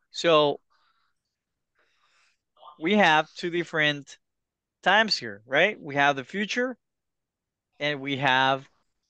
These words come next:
the present. But you are here, okay?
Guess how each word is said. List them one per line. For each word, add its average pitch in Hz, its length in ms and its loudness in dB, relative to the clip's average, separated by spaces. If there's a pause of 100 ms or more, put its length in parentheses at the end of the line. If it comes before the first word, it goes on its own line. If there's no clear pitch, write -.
(140)
the 151 80 -8
present. 180 500 0 (1600)
But 170 680 4 (2000)
you 151 580 -2 (180)
are 135 380 4
here, 131 680 -8 (1120)
okay? 190 460 -2